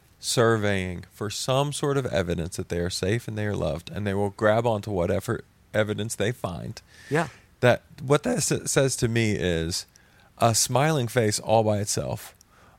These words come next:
Speaker 1: um, is incredibly powerful and can change. It sounds so cheesy to say a smile can change someone's day, but
Speaker 2: It
Speaker 1: it,
Speaker 2: absolutely
Speaker 1: it
Speaker 2: can.
Speaker 1: really can.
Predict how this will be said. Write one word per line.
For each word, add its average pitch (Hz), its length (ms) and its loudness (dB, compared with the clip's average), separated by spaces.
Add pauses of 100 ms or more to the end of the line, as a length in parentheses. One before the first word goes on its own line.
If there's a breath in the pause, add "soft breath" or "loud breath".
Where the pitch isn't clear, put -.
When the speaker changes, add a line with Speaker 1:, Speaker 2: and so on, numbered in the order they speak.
Speaker 1:
um, 101 600 0 (560)
is 110 320 0
incredibly 107 760 0
powerful - 580 -10 (160)
and 117 200 0
can 113 160 0
change. 117 500 0 (300 loud breath)
It 143 160 -2
sounds 156 320 2
so 151 180 4
cheesy 127 480 2
to 95 100 0
say 98 280 0
a 98 60 0
smile 101 440 0
can 101 160 -4
change 98 300 -2
someone's 95 380 -2
day, 98 340 -4 (320)
but 147 140 -4
Speaker 2:
It 147 60 -4
Speaker 1:
it, - 100 -8
Speaker 2:
absolutely 170 480 -2
Speaker 1:
it 131 40 -4
Speaker 2:
can. 143 80 0
Speaker 1:
really 160 320 4
can. 135 400 -2